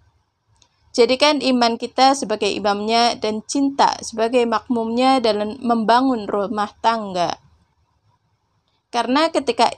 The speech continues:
iman menjadi imam bagi seseorang di dalam rumah tangga, sekalipun belum ada cinta di antara suami istri, keduanya tidak akan pernah menzalimi pasangannya karena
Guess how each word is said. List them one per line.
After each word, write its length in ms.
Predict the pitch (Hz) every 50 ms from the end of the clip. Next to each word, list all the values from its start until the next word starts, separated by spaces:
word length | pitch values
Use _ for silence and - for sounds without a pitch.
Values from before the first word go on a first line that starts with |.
| - -
iman 540 | 285 302 294 269 240 180 170 - - - _ _
menjadi 380 | - 220 226 202 226 214 208 214 - - 285
imam 420 | 285 262 240 208 190 180 196 208 -
bagi 300 | - 214 202 208 208 214
seseorang 760 | - 208 - - 185 - - 208 214 220 240 262 269 262
di 80 | 269 220
dalam 320 | 180 208 226 254 277 247
rumah 320 | 240 226 226 208 202 208 -
tangga, 540 | - 190 196 202 190 220 254 302 - - _ _ _ _ _ _ - - _
sekalipun 800 | - - - - - - 240 247 254 285 277 277 254 226 202 196
belum 240 | 196 202 202 196 -
ada 240 | - 208 202 208 208
cinta 480 | 208 - 294 294 320 320 240 196 190
di 80 | 196 180
antara 400 | 190 214 254 269 277 269 233 220
suami 480 | 247 - - 226 214 208 202 - -
istri, 480 | 214 - - 240 240 262 269 269 262 _ _ _ _ _ _
keduanya 560 | - 220 196 233 226 226 226 240 262 269 -
tidak 320 | 233 202 190 185 208 208
akan 160 | - 214 208 -
pernah 480 | - 247 247 254 233 202 202 202 - -
menzalimi 580 | - 220 226 226 202 247 254 254 262 247 226 208 196
pasangannya 720 | - 208 202 - 214 196 190 196 196 208 214 220 220 233 _ _ _ _ _ _ _ _ _ -
karena 480 | 233 220 220 - 220 214 220 254 311